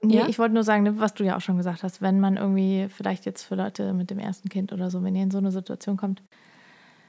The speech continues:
Speaker 1: auch wenn es mega schwer ist, versucht einigermaßen ruhig zu bleiben und geht raus.
Speaker 2: Mhm.
Speaker 1: Lasst den Einkaufswagen stehen, lasst,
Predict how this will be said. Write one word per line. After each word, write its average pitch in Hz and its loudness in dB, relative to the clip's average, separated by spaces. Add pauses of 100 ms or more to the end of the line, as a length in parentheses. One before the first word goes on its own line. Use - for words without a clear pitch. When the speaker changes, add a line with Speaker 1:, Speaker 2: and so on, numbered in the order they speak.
(440)
Speaker 1:
auch 220 2
wenn 220 4
es 208 -2
mega 262 4
schwer 196 0
ist, 202 -4
versucht 220 0
einigermaßen 220 2
ruhig 202 -4
zu 190 -8
bleiben 190 2 (440)
und 190 0 (100)
geht 214 0
raus. 208 4
Speaker 2:
Mhm. 220 2
Speaker 1:
Lasst 285 0
den 277 0
Einkaufswagen 220 0
stehen, 247 2
lasst, - -2